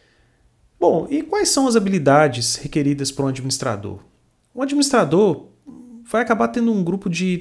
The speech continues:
três habilidades que ele vai precisar desenvolver durante a sua atuação, que é a habilidade conceitual, a humana e a técnica. A habilidade conceitual,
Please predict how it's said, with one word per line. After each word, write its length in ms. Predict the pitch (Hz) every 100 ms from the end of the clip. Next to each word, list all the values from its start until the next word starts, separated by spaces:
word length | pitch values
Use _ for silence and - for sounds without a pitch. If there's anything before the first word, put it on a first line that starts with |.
| -
três 440 | 262 285 277 -
habilidades 720 | 202 190 170 123 107 - -
que 140 | - 135
ele 80 | 131
vai 100 | 139
precisar 440 | 135 135 131 131
desenvolver 880 | 123 131 135 143 123 131 190 - - _ _ _ _ _
durante 400 | 139 139 147 165
a 40 |
sua 520 | 151 - 139 147 160 -
atuação, 640 | 139 160 170 - 110 - _ _ _ _
que 100 | -
é 20 |
a 40 | 123
habilidade 380 | 127 120 113
conceitual, 720 | - 123 131 135 147 135 233 -
a 60 |
humana 480 | 165 135 139 190 240 -
e 40 | 214
a 40 |
técnica. 460 | 220 131 113 117 - _ _ _ _ _ _ _ _ _
A 60 | -
habilidade 380 | 294 294 233 233
conceitual, 840 | 185 - 147 123 131 170 123 -